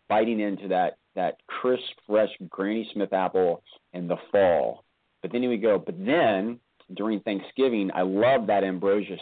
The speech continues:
salad. But then again, in February, I, nothing better than that hot apple cider with a cinnamon stick in it. But, of course, in July, when it's really, really hot, nothing quenches your thirst like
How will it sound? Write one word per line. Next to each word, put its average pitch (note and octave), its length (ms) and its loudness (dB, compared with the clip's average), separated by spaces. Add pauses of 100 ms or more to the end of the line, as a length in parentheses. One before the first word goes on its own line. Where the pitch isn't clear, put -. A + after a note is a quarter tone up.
salad. F2 640 0 (500)
But G#2+ 140 -6
then G#3+ 140 2
again, C#3+ 460 2
in F#2+ 140 -2 (140)
February, F#2 600 2 (120)
I, G#2+ 60 -6
nothing C3+ 480 -2
better A#2+ 220 4
than G2 180 -4
that F#2+ 180 -2
hot - 260 -2
apple B2 340 0
cider G2 360 2 (460)
with F#2 180 -4
a D#2 260 0 (180)
cinnamon A#2+ 320 0
stick F#2 200 -4
in F2 140 -4
it. E2 180 -6 (400)
But, D#3+ 320 2 (300)
of - 80 -14
course, E3+ 260 2 (160)
in A2 100 -4
July, C#3+ 480 4
when A#2 140 2
it's G#2 160 -6
really, A#2+ 160 2
really G#2 200 0
hot, B2+ 380 -2
nothing A#2 420 -4
quenches G2+ 440 -10
your F2+ 140 -8 (100)
thirst F2+ 380 2
like E2+ 300 0